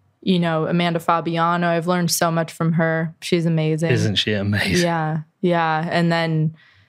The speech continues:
Speaker 1: you know, Jason Less from Riot is someone I've learned a lot from. Um, I learn a lot from Zach at Clean Spark. I learn a lot from, like, these different people, but you also are able to very quickly see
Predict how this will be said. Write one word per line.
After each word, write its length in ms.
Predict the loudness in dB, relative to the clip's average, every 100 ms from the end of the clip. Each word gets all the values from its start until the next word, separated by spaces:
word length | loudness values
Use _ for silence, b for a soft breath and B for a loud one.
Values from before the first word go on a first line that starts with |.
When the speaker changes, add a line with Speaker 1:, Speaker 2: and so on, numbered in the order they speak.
| b _ _ -2
Speaker 1:
you 120 | 0
know, 60 | 0
Jason 520 | 0 0 0 0 2
Less 240 | 0 -2
from 220 | -4 0 2
Riot 600 | 0 2 2 0 -2 -8 _ -4
is 240 | -2 -2
someone 280 | 0 0 0
I've 160 | 0
learned 220 | 0 0 2
a 40 |
lot 320 | 2 0 -4
from. 540 | -4 -2 0 -2 -2 -4 _ -2
Um, 720 | 0 0 0 -2 -2 -4 -6 _ _ _ _ _ _ _ _ -2
I 120 | 0
learn 240 | 2 2
a 20 |
lot 180 | 2 0
from 160 | -2 0
Zach 360 | 0 0 -2
at 100 | -6
Clean 300 | -4 -2 0
Spark. 420 | -2 0 0 0 0
I 80 |
learn 260 | 0 2 0
a 80 | 0
lot 240 | 0 -2
from, 260 | -2 -2 0
like, 220 | -2 -2
these 200 | -2 -2
different 380 | -2 -2 -2 -2
people, 160 | -2 0
but 160 | 0
you 100 | 2
also 320 | 0 0 0
are 100 | 0
able 300 | 0 0 0
to 80 | -2
very 360 | 0 0 0 -2
quickly 520 | -2 -2 0 -2 -2
see 640 | -2 -2 0 0 0 -2